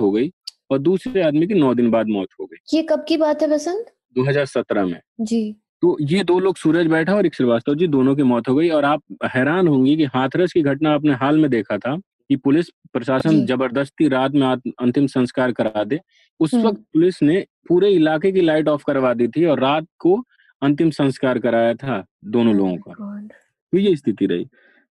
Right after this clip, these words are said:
Speaker 1: दो हज़ार चौदह विधान, लोकसभा चुनाव में प्रधानमंत्री मोदी, अ, अ, मोतिहारी आते हैं और
Speaker 2: हम्म।
Speaker 1: यहाँ वो भाषण देते हैं और चीनी मिल का जिक्र करते हैं।
Speaker 2: हम्म।
Speaker 1: हालांकि ल-, जो म-,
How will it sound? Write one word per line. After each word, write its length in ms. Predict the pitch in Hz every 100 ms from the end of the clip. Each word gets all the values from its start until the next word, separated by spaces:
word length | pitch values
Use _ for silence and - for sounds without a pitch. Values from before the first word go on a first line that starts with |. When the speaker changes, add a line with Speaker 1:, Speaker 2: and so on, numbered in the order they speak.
| _
Speaker 1:
दो 120 | 151
हज़ार 240 | 175 220 208 -
चौदह 300 | 156 165 202
विधान, 280 | 185 156
लोकसभा 520 | 160 151 175 - 156 151
चुनाव 300 | 139 117 104
में 260 | 107 190 - _ _ -
प्रधानमंत्री 520 | 120 139 156 151 151
मोदी, 400 | 139 123 135 143
अ, 80 | -
अ, 800 | 110 107 101 107 107 101 - -
मोतिहारी 560 | 104 123 131 123 131 151
आते 260 | 104 92
हैं 200 | 110 160 - _ _ _
और 120 | 254
Speaker 2:
हम्म। 120 | 240 156
Speaker 1:
यहाँ 240 | 156 165
वो 100 | 180
भाषण 420 | 123 131 135 170
देते 240 | 139 123 147
हैं 60 |
और 100 | 196
चीनी 300 | 190 175 175
मिल 180 | 175 170
का 100 | 151
जिक्र 260 | 131 127 98
करते 300 | 90 90 90
हैं। 120 | 90 _ _ -
Speaker 2:
हम्म। 120 | 240
Speaker 1:
हालांकि 380 | 302 185 208 440
ल-, 180 | 190 147 - -
जो 120 | 170
म-, 140 | 165